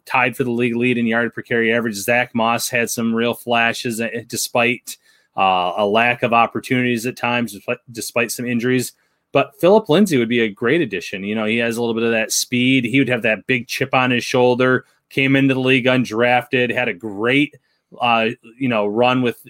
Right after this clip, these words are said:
the Broncos early in his career, and then they kind of gave up on him. They, they signed Melvin Gordon to a, a big deal,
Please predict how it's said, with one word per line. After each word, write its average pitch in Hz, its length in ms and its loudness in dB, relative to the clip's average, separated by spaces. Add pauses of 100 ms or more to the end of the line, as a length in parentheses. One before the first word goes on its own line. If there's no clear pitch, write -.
(140)
the 113 120 -2
Broncos 117 540 -2
early 123 240 2
in 123 60 -2
his 123 200 -2
career, 131 240 -2
and 131 120 0
then 135 80 -2
they 139 100 -2
kind 180 220 -4
of 156 120 -10
gave 151 240 2
up 156 220 0
on 139 180 -4
him. 87 200 -16
They, 101 120 -8
they 110 160 -6
signed 127 380 -2
Melvin 151 360 0
Gordon 147 440 2
to 113 220 0
a, 110 240 2
a 123 80 -2
big 104 360 -8
deal, 107 460 -2